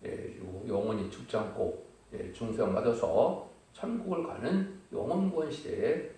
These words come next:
복음이었었죠. 근데 인간 정글에는 이제 예언의 법을 지켜야 됩니다. 예언서 계시록을 알지 못하면, 이걸 지키지 않으면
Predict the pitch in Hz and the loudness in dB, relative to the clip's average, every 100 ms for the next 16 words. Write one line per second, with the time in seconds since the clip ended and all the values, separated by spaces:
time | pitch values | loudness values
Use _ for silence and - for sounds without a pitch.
0 | - 104 117 101 95 95 - - 87 - | -8 -4 -2 0 0 0 -6 -6 -4 -6
1 | - - - - - - 170 202 226 262 | -8 -18 -18 -6 0 2 4 4 4 2
2 | 262 240 - 117 - 220 - - - - | 2 4 6 4 4 4 2 -4 -12 -16
3 | - - 117 185 214 - 104 123 - - | -10 4 8 10 8 6 2 0 -2 -8
4 | - - 120 104 98 90 - - - - | -6 -4 0 0 -2 -4 -4 -10 -18 -20
5 | - - 107 113 104 98 - - - - | -16 -4 2 2 2 0 -4 -4 -2 0
6 | - - - 196 196 190 131 - - 208 | 0 -2 0 2 2 2 -2 -2 -2 -2
7 | - - - 185 180 - - 233 233 254 | -6 -18 -12 2 4 4 2 0 2 2
8 | - - 170 190 - | 0 -2 2 2 0